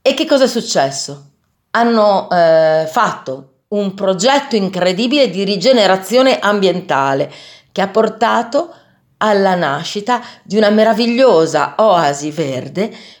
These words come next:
con specie di flora e fauna autoctone là, proprio là,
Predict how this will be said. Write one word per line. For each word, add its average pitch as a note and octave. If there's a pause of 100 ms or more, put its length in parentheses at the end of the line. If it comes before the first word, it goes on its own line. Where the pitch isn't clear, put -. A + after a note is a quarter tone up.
con A#3+
specie A#3
di F#3
flora F#3
e G3
fauna A3+
autoctone F#3 (440)
là, F3+
proprio D#4+
là, D3+